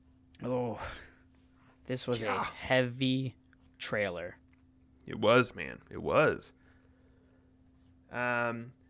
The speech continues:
Speaker 2: so yeah, they had a bunch of, uh, leaks and rumors around Far Cry this,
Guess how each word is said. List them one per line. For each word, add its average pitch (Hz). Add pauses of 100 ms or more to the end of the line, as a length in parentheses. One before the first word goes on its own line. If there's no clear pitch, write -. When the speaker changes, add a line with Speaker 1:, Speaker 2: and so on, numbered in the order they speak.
Speaker 2:
so -
yeah, 180
they 165
had 180
a -
bunch 165
of, 151
uh, 139
leaks 143
and 131
rumors 147
around 131
Far 135
Cry 135
this, 127